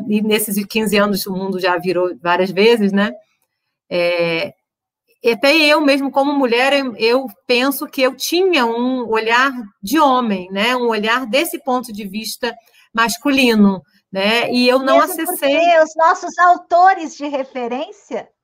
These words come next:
Speaker 2: quase sempre, quase sempre não, sempre são homens, né?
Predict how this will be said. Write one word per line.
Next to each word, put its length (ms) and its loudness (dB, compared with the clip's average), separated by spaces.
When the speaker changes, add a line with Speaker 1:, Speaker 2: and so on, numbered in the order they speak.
Speaker 2:
quase 380 2
sempre, 360 -6
quase 300 0
sempre 400 0
não, 340 6
sempre 720 -4
são 240 -4
homens, 460 -2
né? 200 -2